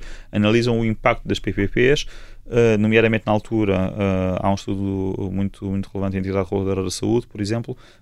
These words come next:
que demonstra que existiam ganhos ao nível do acesso dos doentes e ao nível financeiro da própria gestão das unidades.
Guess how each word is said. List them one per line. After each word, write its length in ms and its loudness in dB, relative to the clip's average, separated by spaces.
que 80 -10
demonstra 460 2
que 120 -6
existiam 540 0
ganhos 400 4
ao 60 2
nível 200 2
do 120 0
acesso 300 -2
dos 120 -6
doentes 260 -4
e 40 0
ao 40 0
nível 160 -2
financeiro 540 -2
da 60 -4
própria 260 0
gestão 300 0
das 140 -2
unidades. 440 -2